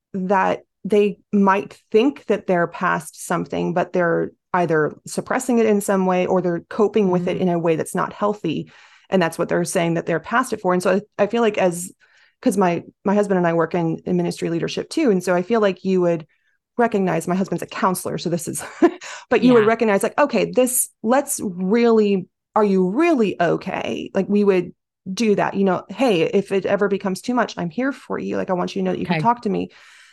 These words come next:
Speaker 1: And I feel like we need to have the same approach to these struggles like this, because if a
Speaker 2: Right.
Speaker 1: teenager especially is coming to you and saying, like, "Hey, I used to struggle with pornography. I used to watch pornography," or, "I sent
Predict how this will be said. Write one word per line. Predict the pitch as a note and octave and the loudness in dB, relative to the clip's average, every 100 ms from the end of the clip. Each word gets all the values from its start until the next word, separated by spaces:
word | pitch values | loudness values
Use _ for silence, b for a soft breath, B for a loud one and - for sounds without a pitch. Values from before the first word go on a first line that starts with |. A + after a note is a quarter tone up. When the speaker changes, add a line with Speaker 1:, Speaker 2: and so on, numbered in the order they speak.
| B _ | B _
Speaker 1:
And | G#3+ G#3 | 2 2
I | |
feel | G#3 B3+ | 2 0
like | A#3+ | 2
we | A3 | 2
need | G#3 | 2
to | |
have | F#3 F#3 | 0 -2
the | - | -4
same | - G3 G3 F#3 F#3 F#3+ - _ | -2 0 0 0 -4 -6 -12 _
approach | G3+ - - A3 G#3+ - - | -4 -4 0 2 2 -2 -10
to | - G#3+ | -6 -4
these | F#3+ G3 G3 F#3 - - - - | -2 -2 -2 -4 -8 -12 -16 -16
struggles | - - - G3 G#3+ A3 - - | -12 -10 -4 -2 0 -4 -4 -6
like | - - | -8 -8
this, | - G#3 - | -10 -8 -8
because | G#3 G3+ G3 | -6 -2 -2
if | - | -4
a | |
Speaker 2:
Right. | D#3+ D#3 | -6 -6
Speaker 1:
teenager | - B4+ A#3+ D#3 C#3 | -4 0 0 0 -4
especially | - F#3 F#3 F#3 | -4 -4 -4 -4
is | F3+ - | -4 -4
coming | F#3+ F3+ | -2 -2
to | F3 | -2
you | E3+ | -6
and | E3 | -6
saying, | F3+ E3 D#3+ | -4 -4 -4
like, | E3 | -8
"Hey, | - G3 F#3 F3+ F3+ B B B B _ | -4 -2 0 -2 -6 B B B B _
I | G3 G3 G3 F#3+ F#3+ - _ | 0 2 2 0 -2 -8 _
used | G#3 G3 | -2 -2
to | F#3 | -2
struggle | F3+ E3 | -4 -2
with | E3+ | -2
pornography. | - D#3 D3+ F3+ | -4 -4 -4 -4
I | |
used | F3 E3+ | -4 -2
to | F3 | -4
watch | D#3 | -4
pornography," | F3+ - - G#3 F#3 | -6 -8 -6 -4 0
or, | E3+ E3 | 2 2
"I | E3 | 0
sent | E3+ - E3+ | 0 -2 -4